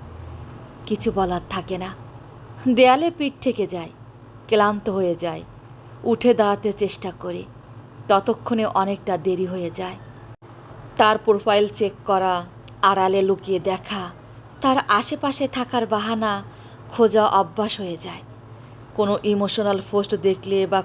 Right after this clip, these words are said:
কথা শুনলে ভাবি, "এটা হয়তো আমার জন্য।" আবারও চেষ্টা করি, বেকুফ হয়ে ফিরে আসি।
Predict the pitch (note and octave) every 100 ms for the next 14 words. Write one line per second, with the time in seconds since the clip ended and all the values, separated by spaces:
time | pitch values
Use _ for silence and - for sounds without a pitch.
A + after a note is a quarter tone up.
0 | - F#3 G#3 G3+ G#3+ G3 G3 G3+ F#3+ G#3
1 | F#3+ F3+ - - - - A3 A3 D4 D#4+
2 | D#4+ C4+ F#3+ F3+ E3 E3+ D#3+ D#3 - -
3 | - - - - - F#3 F#3 G3 A#3 A#3
4 | A#3+ - A3+ A3 A3 A3 G3+ G3+ - -
5 | - A3 G3 F#3+ F#3+ A3 - G3+ F#3+ G3
6 | F3+ F3 - A#3